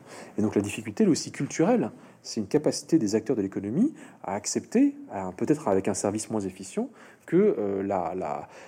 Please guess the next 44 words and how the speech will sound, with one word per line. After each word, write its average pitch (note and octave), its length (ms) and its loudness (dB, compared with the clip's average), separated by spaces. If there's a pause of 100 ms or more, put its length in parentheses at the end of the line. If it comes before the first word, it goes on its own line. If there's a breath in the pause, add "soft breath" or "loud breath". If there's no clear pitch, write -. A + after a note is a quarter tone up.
(140 loud breath)
la, E2 520 2
la, D#2 180 -4
la, C#2+ 120 -4
la G#2+ 180 -4
donnée B2+ 240 0
reste C3 180 -4
chez F3+ 240 0
eux. C4 60 4
Mais C#3 100 0
donc, A#2 220 -4
derrière, C3+ 340 4
pour A#2 160 -4
l'Europe, E3+ 320 2
il A2 80 -6
y - 20 0
a G#2 40 0
un G2+ 40 -2
gigantesque A2 460 -6
enjeu D3 200 0 (320 loud breath)
qui - 80 -6
est - 20 -8
de G#2+ 60 -6
proposer D#3 380 2
un A#2 120 2
écosystème E3+ 500 2
de A2+ 60 -2
stockage - 340 -6
de A2 80 2
données A#3 140 2
qui B2 140 -10
soit - 260 0
au E3+ 80 6
moins F#3 160 4
aussi - 140 -4
satisfaisant - 560 -4 (340 loud breath)
et A2+ 80 4
aussi A2+ 360 -2
compétitif A2+ 680 -2
que D#3+ 100 -2
le C#3 300 4
sy-, - 340 -14
l'é-, G#2+ 140 -2
l'écosystème G#2+ 640 0
américain. A#2+ 420 -4